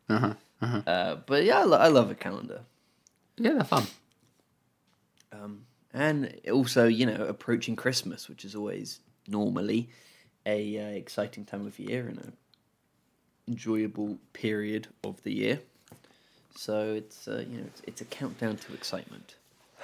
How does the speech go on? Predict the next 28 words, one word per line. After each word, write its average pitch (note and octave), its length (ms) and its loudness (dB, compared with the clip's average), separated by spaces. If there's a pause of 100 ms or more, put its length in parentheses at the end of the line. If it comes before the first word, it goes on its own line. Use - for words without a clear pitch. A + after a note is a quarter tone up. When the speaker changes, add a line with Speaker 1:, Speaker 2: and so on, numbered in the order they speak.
(420)
Speaker 2:
It's - 60 -4
like, D3 100 10 (100)
it's - 120 2
like D3 180 10
I'm C3 160 12
a B2 40 6
Celeb G#2+ 380 0
as - 140 -10
well. G2 240 -8 (560)
Um, - 220 -16 (2250)
Speaker 1:
That F3 200 12
Speaker 2:
the A#2 60 -4
T A2 140 -2
V G2 120 -6
show. G2+ 260 0 (260)
Speaker 1:
that, C3+ 380 8
um, A#2+ 520 6
I'm C3+ 180 8
a - 20 4
Celeb, D3+ 360 4
that A#2 260 8 (240)
happened D4+ 1120 4 (600)
this A#3 200 2
Speaker 2:
Mm. D4+ 60 8
Speaker 1:
year? F4 300 4 (280)
Speaker 2:
Yeah, A2+ 420 10 (400)
in A#2 160 4
Wales. A#2 540 8